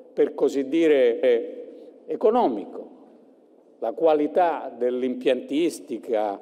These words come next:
e dell'export italiano in campo sportivo è straordinaria. Siamo i secondi in Europa dopo la Germania. Siamo orgogliosi anche di questo, cioè del fatto che il movimento sportivo promuove un settore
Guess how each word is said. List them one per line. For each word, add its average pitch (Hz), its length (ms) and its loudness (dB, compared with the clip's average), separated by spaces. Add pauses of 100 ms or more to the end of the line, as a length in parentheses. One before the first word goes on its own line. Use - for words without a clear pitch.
e 113 120 -8
dell'export 135 880 0
italiano 127 680 0
in 101 100 -4
campo 127 360 -2
sportivo 151 680 2
è 113 60 4
straordinaria. 139 960 0 (460)
Siamo 127 340 -2
i 117 60 -2
secondi 131 380 2
in 120 80 2
Europa 120 500 4
dopo 123 260 4
la 117 120 4
Germania. 135 680 0
Siamo 190 340 2
orgogliosi 170 640 4
anche 175 300 2
di 143 80 -2
questo, 135 560 0
cioè 151 220 0
del 139 160 0
fatto 175 440 0
che 170 260 0 (300)
il 131 140 -4
movimento 151 520 2
sportivo 147 580 0
promuove 156 600 4
un 135 140 0
settore 147 840 2